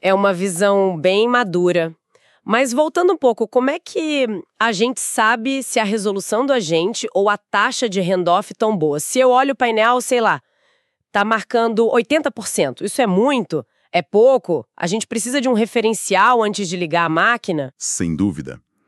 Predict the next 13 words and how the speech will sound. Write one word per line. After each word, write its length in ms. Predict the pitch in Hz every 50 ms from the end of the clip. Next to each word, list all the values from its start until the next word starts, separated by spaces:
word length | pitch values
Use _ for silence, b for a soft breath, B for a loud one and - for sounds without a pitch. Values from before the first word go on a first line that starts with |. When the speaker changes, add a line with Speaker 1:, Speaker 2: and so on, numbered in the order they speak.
| b b b b b b b
Speaker 2:
E 100 | 110 123
é 60 | 139
por 180 | 131 - 131 123
isso 240 | 160 175 - -
que 80 | 143 -
o 80 | 156 127
conceito 500 | - 139 127 117 - - 139 131 - 131
do 140 | 110 117
modo 300 | 110 107 120 139 131 117
sombra, 560 | 101 - - - 110 110 139 151 113 92 73 67
ou 240 | 64 78 78 76
shadow 500 | 71 - - - 135 127 143 135 117 101
mode, 560 | 85 82 85 90 98 123 123 107 78 73 73